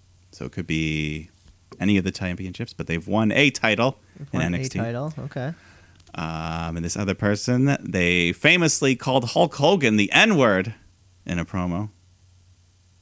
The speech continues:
Speaker 2: Oh.
Speaker 1: You know that vibe.
Speaker 2: <laughs> Okay. Okay, yeah.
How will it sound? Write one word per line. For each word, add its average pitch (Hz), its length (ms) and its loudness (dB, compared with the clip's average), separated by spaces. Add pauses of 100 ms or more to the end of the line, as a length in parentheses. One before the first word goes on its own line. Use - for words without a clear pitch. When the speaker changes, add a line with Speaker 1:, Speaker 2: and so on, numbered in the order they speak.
(1040)
Speaker 2:
Oh. 285 180 8
Speaker 1:
You - 60 2
know - 120 -2
that - 160 0
vibe. - 320 4 (460)
Speaker 2:
<laughs> 285 120 8
Okay. 254 320 2 (520)
Okay, 202 380 2
yeah. 185 260 -2